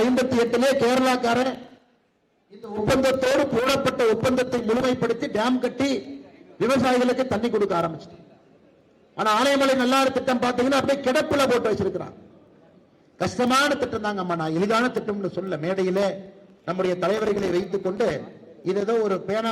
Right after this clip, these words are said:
வச்சு ஒரு கையெழுத்து போட்டு ஆனைமலை நல்லாறு திட்டம் நிறைவேற்ற முடியும் என்று நான் சொல்லவில்லை. குறைந்தபட்சம் முழுமையாக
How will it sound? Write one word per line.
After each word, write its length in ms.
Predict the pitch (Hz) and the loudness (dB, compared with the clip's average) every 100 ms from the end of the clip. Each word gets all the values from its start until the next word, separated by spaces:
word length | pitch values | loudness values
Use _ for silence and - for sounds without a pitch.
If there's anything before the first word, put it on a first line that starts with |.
| 208 | -2
வச்சு 160 | 196 226 | 0 0
ஒரு 80 | 208 180 | -2 -2
கையெழுத்து 380 | 214 233 226 208 | -2 -2 -2 -2
போட்டு 220 | 202 196 240 - - - - | -2 0 0 0 -10 -14 -4
ஆனைமலை 380 | 190 220 208 202 175 | -2 -2 -2 -2 -2
நல்லாறு 300 | 190 208 202 196 | -2 -2 -2 -4
திட்டம் 240 | 196 170 | -6 -4
நிறைவேற்ற 380 | 175 202 208 - 170 | 0 0 0 -2 -6
முடியும் 240 | 202 208 | -2 -2
என்று 160 | 180 165 | -2 -6
நான் 160 | 156 147 | -6 -6
சொல்லவில்லை. 380 | 165 151 139 - - - - _ _ _ _ _ 190 | -4 -4 -8 -16 -20 -20 -20 _ _ _ _ _ -2
குறைந்தபட்சம் 880 | 240 294 311 294 262 247 - 285 226 | 2 4 4 2 2 0 0 0 2
முழுமையாக 540 | 247 269 262 240 254 | 0 2 0 0 0